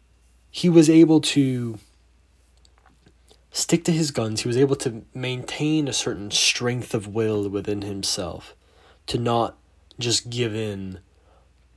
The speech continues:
to the current social circumstances that were surrounding him. Of course, he was reasonable. Of course, he was able to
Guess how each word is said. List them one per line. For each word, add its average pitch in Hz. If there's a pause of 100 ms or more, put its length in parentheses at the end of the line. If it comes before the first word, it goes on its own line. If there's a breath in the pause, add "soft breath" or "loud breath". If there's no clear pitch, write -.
(120)
to 117
the 98
current 117
social 110
circumstances 95
that 90
were 90
surrounding -
him. - (840)
Of 123
course, 151
he 131
was 110
reasonable. 107
Of 92
course, 110
he -
was 98
able 101
to 98